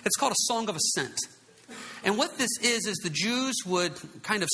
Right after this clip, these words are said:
sing this, quote this, as they were going up to Jerusalem. So look at the first verse, verse one. "Behold, how good and how pleasant it is for brethren to dwell together in unity." That's a great verse. God desires unity. And the Jews would use this psalm as they were going up to the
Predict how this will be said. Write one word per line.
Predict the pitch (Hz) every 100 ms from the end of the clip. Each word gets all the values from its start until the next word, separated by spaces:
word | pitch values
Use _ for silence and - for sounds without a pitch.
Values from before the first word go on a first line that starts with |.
| -
sing | 262 262 233
this, | 226 -
quote | - 233 233 233
this, | 156 170
as | 156
they |
were | 180
going | 160 196 208 196
up | 202 214
to | -
Jerusalem. | 156 185 254 285 - 120 - - - - -
So | -
look | 302
at | 320
the | 285
first | 277 269 269
verse, | 214 143 -
verse | 214 -
one. | 185
"Behold, | 165 202 339
how | 262 208
good | 170 233 311
and | 269
how | 226
pleasant | 214 - 214 175 131
it | 120
is | 123 - - - -
for | 190
brethren | 160 208 214 226
to |
dwell | 180 160 160
together | 160 139 160
in | 190
unity." | 269 269 - - - - - - - - - - - - -
That's | -
a | 123
great | 143 165 180
verse. | 294 294 - - - _ _ _
God | - 143 165
desires | 175 190 220
unity. | 185 302 277 135 - - - - - - - -
And | 165
the | 143
Jews | 135 185 247 208 180 - - -
would | 160 135
use | 226 233
this | 202 190 -
psalm | 208 233
as | 180
they | 190 175
were | 156
going | 180 208 196
up | 196
to |
the | 156